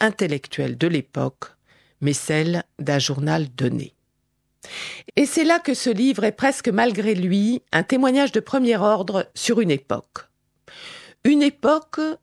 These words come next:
où l'on se comprenait entre camarades.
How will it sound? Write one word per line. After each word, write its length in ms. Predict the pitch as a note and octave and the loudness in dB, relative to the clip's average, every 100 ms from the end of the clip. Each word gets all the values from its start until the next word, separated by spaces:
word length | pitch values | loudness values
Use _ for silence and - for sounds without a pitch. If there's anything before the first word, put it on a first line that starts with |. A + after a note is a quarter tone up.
| _ | _
où 80 | G#3+ | 0
l'on 160 | C4 C#4 | 2 0
se 140 | - | -2
comprenait 800 | C4+ - E4+ - A#3 G3+ D#3 - _ | -2 -2 -2 0 0 0 0 -4 _
entre 420 | - G3 A#3 - D3 | -2 0 -2 -4 -4
camarades. 840 | - A#3+ G3+ A2+ - - C#3 - | 0 2 2 0 -4 -6 -12 -16